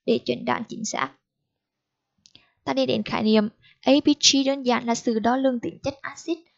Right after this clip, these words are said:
hay kiềm của máu, cũng như là sự đo lường các khí như oxy và C O hai. Bên tay phải,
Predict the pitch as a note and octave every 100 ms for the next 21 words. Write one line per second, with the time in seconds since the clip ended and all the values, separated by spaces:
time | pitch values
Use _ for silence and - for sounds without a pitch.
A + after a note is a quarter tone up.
0 | _ - B3+ C#4 C#4+ C4 A#3 A3+ A3+ A#3
1 | C#4+ - _ _ B3 A3 A3 B3+ C#4 B3+
2 | A#3+ A3 A#3 B3+ B3 A#3 - - A3+ -
3 | G#3+ A#3+ C4+ A#3+ B3+ - C4 C#4 C#4 _
4 | _ B3+ B3 A3+ A3 - _ - A#3 C4
5 | B3 B3 C4+ - _ _ _ - _ A#3
6 | C4 C#4+ C#4+ - A3+ - D#4